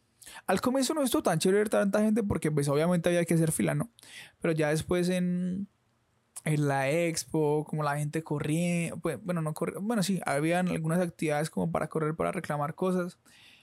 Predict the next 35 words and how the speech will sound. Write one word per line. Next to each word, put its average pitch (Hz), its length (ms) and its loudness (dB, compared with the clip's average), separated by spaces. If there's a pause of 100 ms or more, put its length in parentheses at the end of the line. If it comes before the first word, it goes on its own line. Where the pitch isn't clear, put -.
(720)
Pero 156 340 4
ver 143 180 2
gente, 156 260 2
pues, 156 140 2
de 143 80 0
todas 143 220 0
las 147 220 0
edades, 147 840 2
¿no? 147 220 0
Muy 147 160 -4
chimba. 139 400 -4
Una 160 220 -2
señora 156 260 2
me 160 100 2
pidió 139 220 0
que 160 100 0
le 156 80 0
tomara 139 240 -2
una 143 160 -2
foto. 170 380 -4 (480)
Yo, 147 220 -2
obviamente, 160 460 0
se 165 80 2
la 151 120 0
tomé, 151 360 -4 (120)
increíble. 165 760 2 (720)
Me 156 100 -2
dio 151 100 2
las 147 120 -2
gracias 170 320 2
y 147 40 0
yo, 147 220 -2
"De 151 180 -2
nada, 156 240 0
señora". 151 400 -2